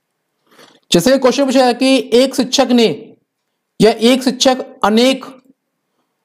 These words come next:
उदाहरण प्रस्तुत करने के लिए या उपरांत सामान्य नियम निरूपित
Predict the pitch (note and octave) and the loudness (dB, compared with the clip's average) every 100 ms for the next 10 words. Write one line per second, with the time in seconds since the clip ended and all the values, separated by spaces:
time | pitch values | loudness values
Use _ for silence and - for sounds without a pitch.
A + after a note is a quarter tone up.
0 | _ - E3+ G3+ B3 B3+ B3 C4+ C4+ A#3 | _ 2 2 2 0 -2 -2 -2 -2 -2
1 | A3+ A3+ A#3+ B3 A#3 A3+ G#3+ C#3+ - F#3 | 0 0 0 0 2 4 2 0 -2 0
2 | G#3 G#3+ A3+ A#3 B3 B3 A#3+ G#3+ A3 B3+ | 0 0 0 0 -2 -2 0 0 0 0
3 | C4 C4 - F#3+ G#3 A#3+ A#3+ G#3+ A3 A3+ | -2 -6 0 2 4 2 2 2 0 0
4 | C4 B3+ - | 0 -2 -8